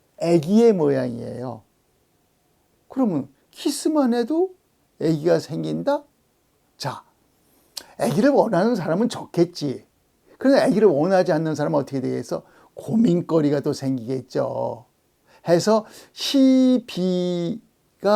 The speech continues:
엇갈리는 그런 성씨가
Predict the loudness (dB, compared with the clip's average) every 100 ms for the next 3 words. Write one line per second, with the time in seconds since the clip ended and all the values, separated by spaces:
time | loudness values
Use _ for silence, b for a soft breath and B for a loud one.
0 | 0 -4 _ _ -8 -8 0 2 2 2
1 | -4 -6 -12 _ _ _ _ _ _ -8
2 | 0 2 4 4 4 2 0 -4 -10 _
3 | _ _ _ _ -20 -10 -6 -6 -4 -4
4 | -4